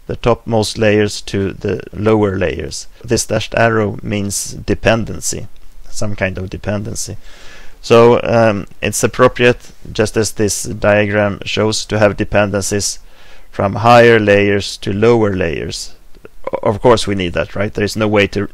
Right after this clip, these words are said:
reach a lower layer without a dependency from a higher layer. But we do not want dependencies from lower layers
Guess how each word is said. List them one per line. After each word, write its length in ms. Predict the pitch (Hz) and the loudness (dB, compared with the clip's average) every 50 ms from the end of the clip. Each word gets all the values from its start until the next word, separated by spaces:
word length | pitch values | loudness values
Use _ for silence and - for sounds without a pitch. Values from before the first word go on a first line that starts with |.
| - - | -8 -4
reach 340 | - 98 107 110 - - | -2 0 0 0 0 -2
a 40 | 107 | -2
lower 300 | 104 101 95 95 95 92 | 0 0 0 2 0 0
layer 380 | 90 92 85 90 92 85 90 - | 2 2 0 0 0 -2 -4 -4
without 360 | 95 95 90 92 95 92 - | -4 -2 0 0 0 -2 -2
a 60 | 98 | -4
dependency 640 | 90 95 - - 95 101 98 98 95 - - 92 87 | -6 -4 -2 -2 -2 0 -2 -4 -6 -6 -6 -6 -6
from 200 | - 104 101 92 | -6 -6 -6 -4
a 100 | 90 95 | -4 -2
higher 260 | 104 98 95 92 90 | -2 0 0 -2 -2
layer. 400 | 87 87 85 87 85 80 - - - - - - - - - - | -4 -4 -6 -6 -6 -8 -10 -12 -14 -18 -20 -20 -20 -18 -4 2
But 240 | 107 113 110 104 - | 4 4 4 4 2
we 340 | 101 107 113 107 95 90 - - | -2 0 2 2 2 0 -4 -4
do 140 | - 120 113 | -2 -2 0
not 400 | 113 123 143 147 135 - - 107 | 4 6 6 6 6 4 -2 -2
want 520 | 101 104 101 98 95 95 - - - - | 2 2 2 2 0 -4 -8 -12 -12 -10
dependencies 880 | - 104 98 - 104 107 98 95 98 101 - - 104 98 - - - - - | -8 -6 -2 0 0 0 0 -2 -4 -4 -4 -2 -2 -2 -2 -4 -6 -8 -14
from 440 | - - - - 107 104 101 101 - - _ - | -18 -10 -4 -4 -2 -2 -2 -4 -8 -12 _ -10
lower 420 | - 110 113 113 113 117 117 117 107 | -6 -2 2 2 4 4 6 4 4
layers 680 | 104 101 98 101 101 98 98 98 98 - - - - | 4 2 2 2 2 0 0 -2 -4 -6 -8 -10 -12